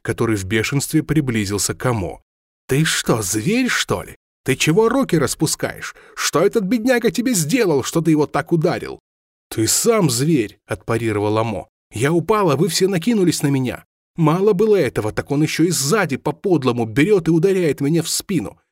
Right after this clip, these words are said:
Я правильно сделал, так ему и надо». «Ты слишком много на себя берешь», пригрозил ему двоюродный брат Сывыка. «Имей в виду,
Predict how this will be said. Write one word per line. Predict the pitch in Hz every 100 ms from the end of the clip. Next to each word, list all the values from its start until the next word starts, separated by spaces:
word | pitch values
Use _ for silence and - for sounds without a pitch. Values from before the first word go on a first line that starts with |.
| _ _
Я | 104 101
правильно | 160 175 170 151
сделал, | 120 120 123 101
так | 98 135 156
ему | 151 160
и |
надо». | 175 170 120 - - _ _ _ _ _ _ _ _
«Ты | - 120
слишком | 139 143 - 135 139
много | 147 147 135
на | 139
себя | 131 147 135
берешь», | 131 156 120 - - - _ _ _
пригрозил | 123 110 117 107 113
ему | 104 104
двоюродный | 95 104 120 110 107 107
брат | 110 110 92
Сывыка. | - 123 104 82 - - _ _ _ _ _ -
«Имей | 110 135 151
в | 151
виду, | 156 165 123